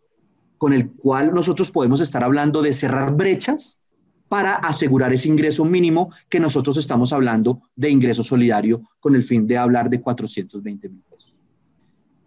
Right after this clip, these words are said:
Ahí vamos, nosotros queremos simplemente es proponerle a la comisión y a los colombianos de hablemos de cuatrocientos veinte mil pesos en seis meses, fortalecer ingreso solidario y mantener los programas sociales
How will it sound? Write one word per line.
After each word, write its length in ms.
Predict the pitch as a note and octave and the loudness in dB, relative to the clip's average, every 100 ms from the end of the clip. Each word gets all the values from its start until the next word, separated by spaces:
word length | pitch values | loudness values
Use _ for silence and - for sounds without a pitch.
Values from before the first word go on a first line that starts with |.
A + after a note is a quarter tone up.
| _ _ _ _ _ _ _ _ _ _ | _ _ _ _ _ _ _ _ _ _
Ahí 240 | F3 F#3+ | 0 2
vamos, 440 | A3 A3+ G#3 C4 - | 2 2 2 0 0
nosotros 340 | F3+ D#3+ F3+ | -2 0 0
queremos 320 | F#3+ F#3+ D#3+ | 0 2 2
simplemente 440 | D#3+ F3 F#3 E3+ F#3+ | 0 2 2 2 0
es 100 | D#3 | 0
proponerle 720 | G3 E3 D3+ C#3+ D#3 E3 G3 | 0 0 2 2 2 2 2
a 120 | G3+ | 0
la 160 | E3 C3+ | -4 -2
comisión 460 | D3+ C3+ B2+ C#3+ | 2 2 2 0
y 20 | D#3+ | 2
a 60 | |
los 160 | F3 E3+ | 0 0
colombianos 720 | C#3+ A#2+ A#2+ C3 F3+ G#3 - - - | 0 2 2 2 0 -2 -6 -18 -8
de 200 | B2+ C3 | -2 0
hablemos 520 | A#2+ B2 C3 C3+ B2+ | 2 2 4 2 2
de 100 | A#2 | -2
cuatrocientos 680 | - A#2+ A#2 A#2 E3+ F3 F3+ | -2 -6 -6 0 0 2 0
veinte 260 | F#3+ F3 E3 | 0 0 0
mil 200 | E3 D#3 | -2 0
pesos 480 | F#3+ - F3+ - _ | -4 -2 -4 -6 _
en 180 | C3 B2+ | -2 0
seis 240 | B2 D3 | 0 -2
meses, 500 | D#3 F#3 E3 F#4 - _ _ _ | 0 -2 -2 -4 -4 _ _ _
fortalecer 640 | D3 C3+ C3 B2 A#2 D3+ | -2 -2 0 0 0 0
ingreso 340 | D#3 E3 D#3 | 0 0 -2
solidario 680 | D#3 F#3+ G3+ G3+ F3+ F#3 G3 G3 _ _ - | -2 0 2 2 2 2 0 -4 _ _ -2
y 360 | G3+ A#3+ B3+ - _ _ _ | 4 4 4 -2 _ _ _
mantener 480 | D#3 D3+ C#3 C#3 C3 | -2 0 2 4 4
los 140 | C#3 | 0
programas 360 | E3+ D3 B2+ B2+ | 0 0 2 0
sociales 480 | C#3 A#2 A#2+ B2 | -2 0 0 -2